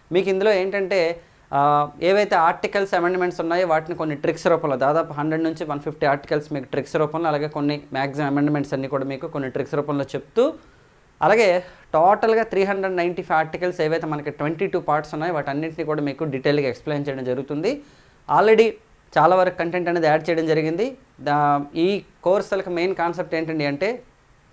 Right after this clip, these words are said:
ఎవరైతే ఆర్టికల్స్ని, అమెండ్మెంట్స్ని గుర్తుపెట్టుకోవడానికి ఇబ్బంది పడుతున్నారో వాళ్ళకి రివిజన్ కోర్సులకి ఇది చాలా అద్భుతంగా ఉపయోగపడుతుంది.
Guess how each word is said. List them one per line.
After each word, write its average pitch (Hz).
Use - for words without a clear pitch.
ఎవరైతే 196
ఆర్టికల్స్ని, 185
అమెండ్మెంట్స్ని 180
గుర్తుపెట్టుకోవడానికి 160
ఇబ్బంది 156
పడుతున్నారో 147
వాళ్ళకి 147
రివిజన్ 160
కోర్సులకి 175
ఇది 143
చాలా 151
అద్భుతంగా 147
ఉపయోగపడుతుంది. 147